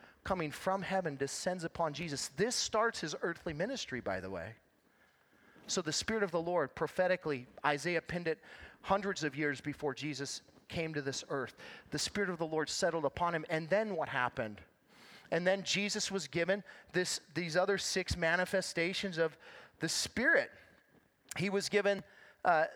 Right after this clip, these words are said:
the, the, uh, the, the Spirit, he was given the Spirit of wisdom and understanding, the Spirit of counsel and might. He was given the Spirit of knowledge and the fear of the Lord.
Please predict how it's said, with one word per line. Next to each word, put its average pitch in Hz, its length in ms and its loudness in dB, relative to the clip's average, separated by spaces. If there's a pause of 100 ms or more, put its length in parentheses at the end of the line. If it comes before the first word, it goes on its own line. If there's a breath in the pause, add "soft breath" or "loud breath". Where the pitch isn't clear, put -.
(180)
the, 180 200 2 (220)
the, 180 280 2
uh, 151 160 6 (1300)
the, 175 120 -2 (100)
the 170 80 -2
Spirit, 214 500 0
he 175 100 -2
was 196 160 -2
given 208 240 0
the 190 80 -2
Spirit 202 340 0
of 160 180 -4
wisdom 170 580 -2 (320 loud breath)
and 170 100 2
understanding, 196 840 0
the 143 80 -4
Spirit 208 340 0
of - 160 -8
counsel 196 640 0
and 135 120 -2
might. 170 500 -2 (380 loud breath)
He 196 120 0
was 101 140 -2
given 110 200 0
the 95 80 0
Spirit 101 400 0
of 165 100 -4
knowledge 190 400 2
and 170 120 -4
the 165 40 0
fear 175 280 0
of 170 80 -4
the 185 80 2
Lord. 190 420 2